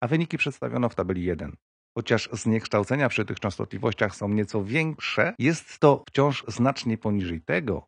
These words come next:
co zwykle występuje we wzmacniaczach wykorzystujących transformatory głośnikowe. Zasady zastosowane przy projektowaniu tego konkretnego wzmacniacza mogą być zastosowane z innymi typami lamp i zmodyfikowanym układem w celu dopasowania do określonego zastosowania.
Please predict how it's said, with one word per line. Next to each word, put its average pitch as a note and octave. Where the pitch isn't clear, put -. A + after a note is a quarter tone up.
co F#3
zwykle D3+
występuje C3
we A#2
wzmacniaczach A2+
wykorzystujących A#2
transformatory F#2
głośnikowe. E2+
Zasady F#3+
zastosowane C#3
przy -
projektowaniu A#2
tego G#2+
konkretnego A#2+
wzmacniacza A2
mogą A#2+
być A#2
zastosowane A#2
z -
innymi B2
typami F#2
lamp A2
i A#2+
zmodyfikowanym A2+
układem B2
w A2
celu B2+
dopasowania A#2+
do B2
określonego A#2
zastosowania. G#2+